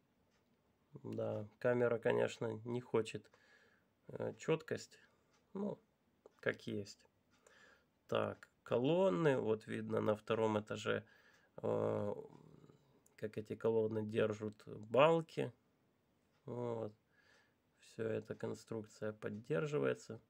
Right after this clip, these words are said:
Каждая колонна держит какую-то балку. Вот. Вот эта вот поперечка, она больше для понта, так скажу. Ну, имею в виду,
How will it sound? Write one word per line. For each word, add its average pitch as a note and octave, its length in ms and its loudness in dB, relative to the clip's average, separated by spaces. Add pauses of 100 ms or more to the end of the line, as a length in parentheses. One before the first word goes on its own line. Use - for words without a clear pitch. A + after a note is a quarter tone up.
(340)
Каждая A#2 360 2
колонна C#3 460 4
держит A2+ 480 0
какую-то A2 580 0
балку. G#2 720 -2 (1120)
Вот. G#2+ 400 0 (100)
Вот B2 320 -2
эта B2 200 4
вот A#2 220 0
поперечка, D3 920 2 (320)
она B2 560 4
больше A2 720 0 (520)
для A#2 360 2
понта, G#2+ 560 -2 (320)
так G#2+ 200 -4
скажу. G#2 440 -6 (1400)
Ну, C#3+ 200 2
имею A#2 480 -2
в - 40 -4
виду, B2 500 0